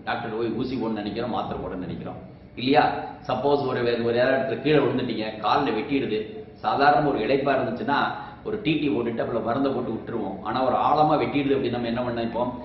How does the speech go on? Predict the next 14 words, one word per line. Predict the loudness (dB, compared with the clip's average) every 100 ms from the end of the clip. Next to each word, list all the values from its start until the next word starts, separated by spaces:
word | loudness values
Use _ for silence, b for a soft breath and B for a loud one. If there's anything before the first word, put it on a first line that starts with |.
| B -8
அதை | -4 0
வந்து | 0 0
வெறுமனே | 2 2 4
அதை | 4 2
பண்ண | -4 -6 -2
முடியுமா? | 0 0 0 0 -2
இல்ல | -4 -2
நம்ம | -2 -4
வந்து | -4 -2 0
டாக்டர்கிட்ட | 0 0 -4 -2
போய் | -2 -2
தையல் | 0 2 2
போடணுமான்னு | 0 -2 -2 -4 -4
பார்ப்போம் | -6 -6 -12